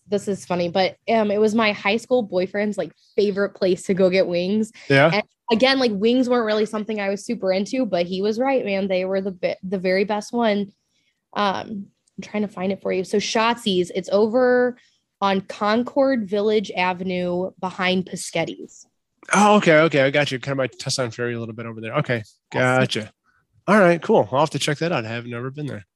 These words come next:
Speaker 1: Yeah. Th-, they've got good trash wings.
Speaker 2: Good deal. Good deal. All right.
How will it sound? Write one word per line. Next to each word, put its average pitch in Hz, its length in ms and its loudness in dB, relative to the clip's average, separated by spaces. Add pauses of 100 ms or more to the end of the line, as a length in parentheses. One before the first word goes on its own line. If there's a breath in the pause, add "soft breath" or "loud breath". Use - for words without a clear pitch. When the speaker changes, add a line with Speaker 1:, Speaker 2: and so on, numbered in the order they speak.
(380)
Speaker 1:
Yeah. 185 180 0 (120)
Th-, 202 160 2
they've 196 200 2
got 208 160 2
good 208 200 0
trash 170 280 -4
wings. - 380 -12 (220)
Speaker 2:
Good 156 160 -2
deal. 123 320 0
Good 131 120 -2
deal. 127 140 2
All 127 100 2
right. 123 140 2